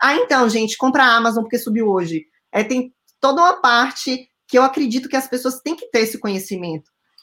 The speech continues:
Porque quando você tá investindo fora, imagina, eu fico dizendo assim: se você fosse investir num restaurante de Ricardo, por exemplo,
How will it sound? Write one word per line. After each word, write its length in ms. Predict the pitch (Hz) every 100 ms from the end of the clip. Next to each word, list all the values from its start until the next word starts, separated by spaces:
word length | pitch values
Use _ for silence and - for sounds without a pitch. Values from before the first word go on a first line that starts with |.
| -
Porque 180 | 220 233
quando 200 | 277 277
você 180 | 302
tá 120 | 302 262
investindo 480 | 247 233 - 214 202 -
fora, 200 | 254 320
imagina, 600 | 466 440 214 214 190 - _ _ _ _
eu 120 | 320
fico 180 | 330 330
dizendo 200 | 302 277
assim: 120 | 277
se 140 | 302 -
você 220 | 640 554
fosse 240 | 285 277 -
investir 280 | 233 -
num 80 | 226
restaurante 680 | 220 220 - 208 185 185 185
de 80 | 190
Ricardo, 560 | 226 208 208 185 185 185
por 120 | 190
exemplo, 560 | 185 170 170 156 160